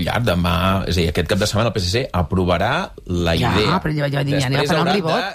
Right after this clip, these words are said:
Speaker 1: de redactar-lo. Després de redactat hi hauria d'haver una nova majoria al Parlament de Catalunya que això ho aprovés, si és que s'aprova,
Speaker 2: I, i
Speaker 1: perquè
Speaker 2: que, i
Speaker 1: passarà per unes
Speaker 2: quedaria,
Speaker 1: eleccions.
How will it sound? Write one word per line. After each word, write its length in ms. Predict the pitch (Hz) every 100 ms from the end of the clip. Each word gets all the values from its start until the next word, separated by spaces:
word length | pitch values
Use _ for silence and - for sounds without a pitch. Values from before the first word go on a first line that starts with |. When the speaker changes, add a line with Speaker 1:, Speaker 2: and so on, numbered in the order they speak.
| -
Speaker 1:
de 80 |
redactar-lo. 680 | 107 107 98 90 127 127 92 80 82
Després 320 | 90 - 110
de 60 | 151
redactat 480 | 156 151 127 147 165
hi 80 | 123
hauria 240 | 107 120
d'haver 220 | 156 120 139 151
una 160 | 110
nova 300 | 98 113 156
majoria 300 | 135 107 110
al 60 | 120
Parlament 240 | 101 110 117
de 20 |
Catalunya 240 | 104 135 151
que 80 | 113
això 160 | 127
ho 80 | 160
aprovés, 460 | 151 117 101 160 -
si 160 | - 98
és 80 |
que 80 | -
s'aprova, 460 | 143 98 - 135 139
Speaker 2:
I, 0 |
i 80 | 214
Speaker 1:
perquè 80 |
Speaker 2:
que, 20 | 247
i 80 |
Speaker 1:
passarà 140 | - 190
per 80 | 208
unes 80 |
Speaker 2:
quedaria, 220 | 196 214
Speaker 1:
eleccions. 100 | 247